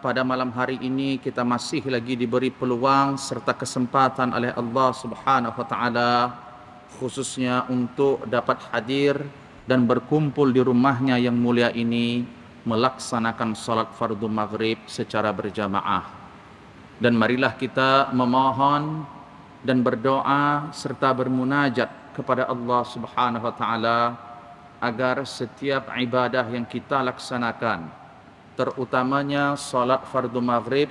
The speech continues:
yang baru sahaja ditunaikan, ianya mendapat taufik, ianya mendapat keridaan serta diterima oleh Allah Subhanahu wa Ta'ala. Amin ya rabbal alamin.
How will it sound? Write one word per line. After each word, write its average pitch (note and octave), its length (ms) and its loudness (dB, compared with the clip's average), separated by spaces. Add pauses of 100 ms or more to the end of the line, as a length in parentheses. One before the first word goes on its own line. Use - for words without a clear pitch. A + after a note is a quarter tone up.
yang B2 240 0
baru B2 400 0
sahaja A#2+ 480 0
ditunaikan, A2+ 800 -2 (560)
ianya C3 720 6
mendapat A#2+ 560 0
taufik, B2 560 0 (640)
ianya C#3 480 4
mendapat C3 480 0
keridaan C#3+ 1040 0
serta C3+ 480 -2
diterima C3 720 -2
oleh A#2+ 160 -2
Allah A#2 560 0
Subhanahu A2 800 -4
wa G#2+ 80 -4
Ta'ala. G2+ 440 0 (580)
Amin C3 640 0
ya A#2 240 0
rabbal G#2 480 -2
alamin. F#2 560 0